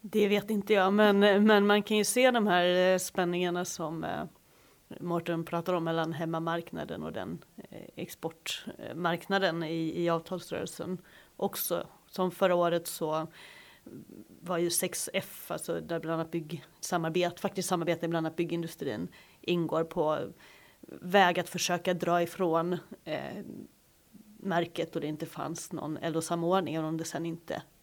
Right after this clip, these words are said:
blev så. Men nu, förra veckan i, så y-, växlades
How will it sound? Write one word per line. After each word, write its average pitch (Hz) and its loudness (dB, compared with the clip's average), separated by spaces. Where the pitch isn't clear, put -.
blev 151 -2
så. - -8
Men 170 0
nu, 180 2
förra 196 2
veckan 180 -2
i, 170 -2
så - -4
y-, 160 0
växlades 165 -4